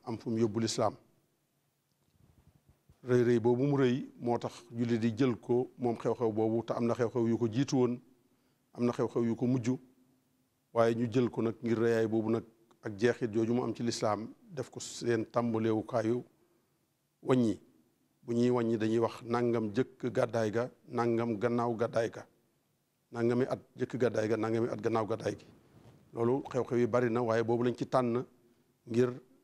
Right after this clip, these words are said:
def ko muy tàmbaleeb seen wàññi ci at yi. Xam ngeen ne jëkk Yonent bi sallallahu alayhi wa sallam di jógee Makka di dem Madina, moom ak saxaaba yi doon nañ dund ci Makka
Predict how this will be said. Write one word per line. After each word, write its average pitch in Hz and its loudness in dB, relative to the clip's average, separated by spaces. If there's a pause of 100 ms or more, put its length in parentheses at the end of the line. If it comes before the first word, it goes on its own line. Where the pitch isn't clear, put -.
def 120 -2
ko 123 -4
muy 113 2 (240)
tàmbaleeb 117 0
seen 113 -2 (160)
wàññi 113 -2 (320)
ci 123 -4 (360)
at 120 0
yi. 104 -6 (2250)
Xam 117 -2
ngeen 131 4
ne 127 -2
jëkk 143 -4 (100)
Yonent 131 -2
bi 120 -6
sallallahu 123 -2
alayhi 127 -8
wa 120 -2
sallam 117 -4
di 110 -6 (120)
jógee 120 0
Makka 117 -6
di 110 -6
dem 117 0
Madina, 110 -2 (1600)
moom 123 0
ak 120 -4
saxaaba 113 -2
yi 117 0
doon 117 0
nañ 117 -2
dund 113 -4
ci - -4
Makka 127 -4